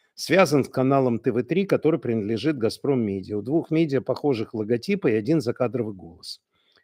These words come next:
Т В три декларирует себя развлекательным каналом, но в марте показывал выступление Путина на митинге за, при Зайне. В Риге зарегистрирована детская академия радио и телевидения Академия Kids T V.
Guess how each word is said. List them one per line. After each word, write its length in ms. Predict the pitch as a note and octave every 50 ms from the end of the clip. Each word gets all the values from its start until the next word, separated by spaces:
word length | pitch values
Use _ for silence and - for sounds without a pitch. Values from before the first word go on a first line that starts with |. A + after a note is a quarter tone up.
| _ _
Т 100 | - C#3
В 100 | C#3+ D#3
три 200 | - F3+ G#3 -
декларирует 640 | D3 C#3 - D3 C3+ C3 C#3+ D3 C3+ C3+ B2 A2
себя 260 | - - A2 A2+ B2
развлекательным 640 | A#2 A2 G2 G#2+ A2+ A#2 - C3 A#2 - - A#2 G#2+
каналом, 500 | - - C#3 D#3+ G3 G#3+ G#3 F#3+ D#3 C3
но 80 | B2 B2+
в 20 | C3
марте 320 | D3 E3+ F3+ - - C#3
показывал 500 | - - B2 - C#3 C3+ A#2 A2 B2 A2
выступление 600 | G#2+ A#2 A2 - - G#2 - B2+ A#2 G#2 A2 G#2+
Путина 440 | G2+ _ F#3+ G3 F#3+ - C#3+ A#2+ A#2 A2+
на 120 | G#2+ A2+
митинге 420 | B2+ D3+ F3+ E3+ - - - B2
за, 180 | G2 G#2 A#2 G#2+
при 180 | - - - A2
Зайне. 400 | F#2+ G#2 G#2+ G2 G2 F2+ - _ _ _ _ - - - - - _ _ _
В 60 | A2+
Риге 240 | D3+ G#3 G3+ E3+ F3
зарегистрирована 800 | C#3 B2+ D3 C#3 C3 C#3 C3 - - E3+ F3+ E3+ D#3+ D3+ D3 C#3 C3
детская 480 | A#2 C3+ D#3 C#3+ - - - B2+ A#2+ A#2
академия 540 | - - B2 A#2+ D#3 G3 G3+ F#3 D#3+ C3 B2+
радио 280 | C3+ C#3+ C#3 A2+ C3 B2+
и 40 | A2+
телевидения 580 | - - A#2 A2 A#2+ C#3+ F3+ F3 D#3 D3+ C#3 C#3
Академия 560 | - C3 - - B2 A2+ B2 D3+ D3+ D3 C3
Kids 400 | - - C#3+ C#3 A#2+ - - -
T 100 | - C#3+
V. 60 | C3